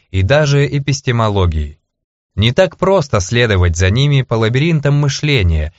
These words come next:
и добиться систематического исключения всех проблем, не связанных с психологией.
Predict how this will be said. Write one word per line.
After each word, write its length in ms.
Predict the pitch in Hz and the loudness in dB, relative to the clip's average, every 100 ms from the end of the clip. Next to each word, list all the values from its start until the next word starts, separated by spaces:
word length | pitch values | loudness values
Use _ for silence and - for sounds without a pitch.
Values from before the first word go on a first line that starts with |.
| _ | _
и 100 | 107 | -2
добиться 500 | 117 131 147 139 131 | 0 0 0 -2 -4
систематического 1080 | - 101 - 87 90 127 175 160 139 143 139 | -2 -4 -2 0 0 -2 -2 -4 -2 0 0
исключения 840 | 131 - 123 123 - 113 95 90 | -2 -6 -4 -4 -2 0 2 0
всех 360 | 90 - 95 - | 0 -2 -4 -2
проблем, 540 | 87 80 95 139 139 - _ - | -4 -2 0 2 0 -4 _ -4
не 120 | 180 | -4
связанных 720 | - 98 98 92 90 90 - _ | -2 0 2 2 2 0 -4 _
с 140 | - | -20
психологией. 920 | - 123 - 104 92 82 78 76 80 | -10 -6 -2 0 2 0 -2 -8 -12